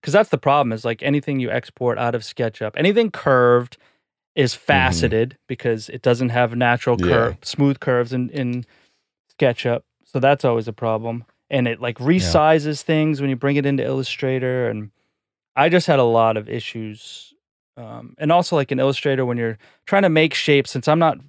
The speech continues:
Speaker 1: that fluent in it, like, you need, those paths have to be connected. And if you bring a file into the Shaper that isn't, the paths aren't connected, it will not let you cut it.
Speaker 2: Yeah.
Speaker 1: Even if the
Speaker 2: Well,
Speaker 1: lines
Speaker 2: honestly
Speaker 1: are touching, it doesn't matter. Like, the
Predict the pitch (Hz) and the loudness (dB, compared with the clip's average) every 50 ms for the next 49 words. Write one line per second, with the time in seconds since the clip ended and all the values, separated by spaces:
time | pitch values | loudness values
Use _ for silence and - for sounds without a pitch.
0 | _ - 147 139 135 - _ _ _ - 143 156 160 147 131 120 - - 127 127 | _ -4 -4 -4 -4 -6 _ _ _ -4 0 0 2 2 0 -2 -4 -6 -8 -6
1 | 113 117 120 - - _ - 120 - _ - 143 151 165 170 185 175 - 175 175 | -6 -6 -6 -8 -10 _ -8 -8 -8 _ -2 0 2 2 2 2 2 4 4 2
2 | 160 - - - 165 151 147 143 135 131 - - 139 127 - - 131 120 120 - | 2 0 -4 -2 0 2 4 2 2 0 -2 -4 -4 -4 -4 -4 -6 -8 -6 -6
3 | - - - 127 123 120 117 - _ 120 104 110 - _ _ _ _ _ _ _ | -8 -6 -4 -2 -2 -2 -2 -4 _ -10 -10 -10 -10 _ _ _ _ _ _ _
4 | _ 131 127 117 - 131 127 120 147 147 147 139 127 - 151 143 139 135 135 127 | _ -4 -4 -4 -4 -6 -2 0 0 2 2 0 0 0 2 4 4 4 4 2
5 | - - - 156 156 165 160 - - 165 147 135 139 - - 156 143 135 - 143 | 2 2 2 4 4 4 4 2 0 -2 -2 -2 -2 0 0 0 0 2 0 0
6 | 127 123 120 - 147 160 156 175 170 156 - _ _ _ _ _ - 139 - - | 0 0 -2 0 -2 -2 0 0 -2 -4 -6 _ _ _ _ _ -12 -10 -4 0
7 | 147 139 135 131 - - 143 143 139 - - 139 123 120 117 110 - 123 110 - | 2 2 2 2 0 0 0 0 0 -2 -4 -4 -4 -4 -4 -4 -6 -6 -6 -4
8 | 123 135 139 143 160 165 151 147 139 120 123 127 120 110 107 - - - - 104 | -6 -4 -2 0 2 2 2 2 0 0 0 -2 -4 -4 -8 -12 -12 -10 -10 -10
9 | 92 - - _ _ _ _ _ _ _ _ _ _ _ _ _ _ _ _ _ | -10 -12 -16 _ _ _ _ _ _ _ _ _ _ _ _ _ _ _ _ _
10 | _ _ _ - - 92 85 80 80 78 82 - 170 220 - - 226 - 101 - | _ _ _ -12 -6 -2 0 0 0 2 2 2 2 2 2 4 4 6 6 6
11 | - 101 - 208 120 185 160 135 - - 196 - 107 104 - - 127 127 - 139 | 6 4 4 4 4 4 2 2 0 0 2 4 4 4 4 4 2 2 0 0
12 | 135 131 135 127 123 117 113 113 110 - 117 | 0 0 0 0 2 2 0 -2 -2 -4 -8